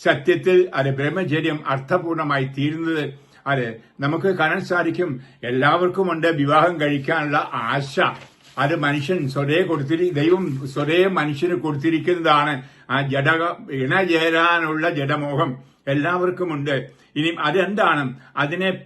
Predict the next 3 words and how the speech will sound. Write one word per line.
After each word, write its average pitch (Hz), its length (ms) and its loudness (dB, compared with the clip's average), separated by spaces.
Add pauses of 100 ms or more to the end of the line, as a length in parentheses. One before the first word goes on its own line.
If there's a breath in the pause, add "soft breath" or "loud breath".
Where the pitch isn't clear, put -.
പരുവപ്പെടുത്തണം, 160 1040 2
സബ്ലിമേറ്റ് 165 840 0
ചെയ്യണം. 147 640 -6